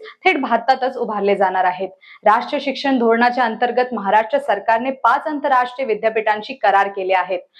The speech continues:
मुख्यमंत्री देवेंद्र फडणवीस यांनी नुकतीच ही महत्त्वपूर्ण घोषणा केली असून मुंबई आणि नवी मुंबईत भारतातील पहिलं आंतरराष्ट्रीय शिक्षण हब साकारलं जात आहे. नुकत्याच मुंबई येथे झालेल्या एका ऐतिहासिक सोहळ्यात केंद्र शिक्षण मंत्री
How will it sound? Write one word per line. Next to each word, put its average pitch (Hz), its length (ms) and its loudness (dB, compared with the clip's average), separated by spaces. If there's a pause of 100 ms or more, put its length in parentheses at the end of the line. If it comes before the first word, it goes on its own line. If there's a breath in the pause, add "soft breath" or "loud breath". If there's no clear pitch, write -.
(160 loud breath)
मुख्यमंत्री 311 480 2
देवेंद्र 277 500 2
फडणवीस 254 520 -2
यांनी 226 260 0
नुकतीच 240 440 -2 (240 loud breath)
ही - 160 2
महत्त्वपूर्ण 277 680 2
घोषणा 220 360 -2
केली 254 260 0
असून 254 380 0
मुंबई 196 340 0
आणि 208 280 -8
नवी 208 220 -4
मुंबईत 269 440 2 (360 loud breath)
भारतातील 285 460 0
पहिलं 247 540 0 (180 loud breath)
आंतरराष्ट्रीय 269 680 0
शिक्षण 262 460 -6
हब 240 220 2
साकारलं 202 600 -2 (260 loud breath)
जात 220 220 4
आहे. 190 300 -4 (340 loud breath)
नुकत्याच 240 420 2
मुंबई 247 260 2
येथे 254 240 0
झालेल्या 226 380 -2
एका 240 160 -2
ऐतिहासिक 233 540 -4
सोहळ्यात 277 380 2
केंद्र 269 380 -2
शिक्षण 302 320 -2
मंत्री 285 340 2